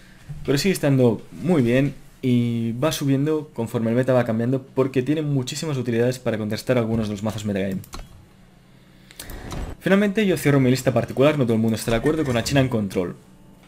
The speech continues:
A ver, la China, tanto la midrange como la agro, como la control, como la de cementerio, y alguna otra que me vaya a dejar, están en un punto intermedio en el ladder. No podría considerar que alguna está muy por encima, porque si cogemos a midrange, que es una de mis preferidas,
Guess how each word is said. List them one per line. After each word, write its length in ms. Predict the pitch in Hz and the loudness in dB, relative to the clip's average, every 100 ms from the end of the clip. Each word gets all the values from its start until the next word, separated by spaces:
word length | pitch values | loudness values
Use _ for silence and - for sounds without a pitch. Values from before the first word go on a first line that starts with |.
| - - - - - - | -20 -20 -20 -20 -8 2
A 60 | |
ver, 160 | 143 143 | 2 2
la 100 | 156 | -2
China, 340 | - 226 214 - | -2 -2 -2 0
tanto 300 | 139 127 117 | 0 2 0
la 100 | 107 | 2
midrange 640 | 117 123 123 127 104 - | 2 0 2 0 0 -8
como 340 | - 110 110 107 | -4 -2 0 0
la 180 | 110 | 2
agro, 260 | 123 113 101 | 2 0 -2
como 160 | 101 107 | -2 -2
la 80 | |
control, 340 | 107 104 135 120 | -2 -2 -2 -2
como 160 | 110 | -2
la 60 | 107 | -2
de 80 | 101 | -4
cementerio, 600 | 104 104 101 143 127 143 - - - - - _ - - - _ - - | -4 -6 2 4 4 -2 -14 -20 -20 -20 -20 _ -20 -20 -20 _ -20 -8
y 100 | 104 | -4
alguna 260 | 95 107 107 | -2 0 0
otra 180 | 107 - | 0 0
que 120 | 123 | 0
me 80 | 110 | 0
vaya 140 | 110 | 0
a 80 | 110 | -2
dejar, 280 | - 135 139 - - - - - | 0 -2 -2 -16 -20 -20 -20 -14
están 200 | 143 196 | -4 -2
en 60 | 185 | -2
un 120 | 151 | -2
punto 220 | 151 160 | -4 -2
intermedio 540 | 143 120 107 110 104 | -2 -2 0 0 2
en 80 | 101 | 0
el 120 | 101 | 0
ladder. 300 | 101 101 104 | 0 0 0
No 140 | 127 147 | -2 0
podría 200 | 156 151 | 0 0
considerar 340 | 147 139 135 | -4 -2 -2
que 80 | 123 | -2
alguna 180 | 117 123 | 0 -2
está 180 | 123 120 | -2 -2
muy 160 | 120 | -2
por 120 | 107 | -2
encima, 340 | 101 123 113 104 | -4 -2 -4 -2
porque 300 | 117 127 - - _ - - | -4 -4 -6 -18 _ -20 -18
si 140 | - - | -12 -8
cogemos 320 | 143 214 196 | -4 -4 -2
a 40 | |
midrange, 440 | 127 110 135 127 127 | -2 0 0 -2 -4
que 80 | 110 | -6
es 80 | |
una 120 | 104 110 | -4 -4
de 60 | |
mis 120 | 107 | -4
preferidas, 500 | - 107 117 131 135 | -8 -4 2 2 0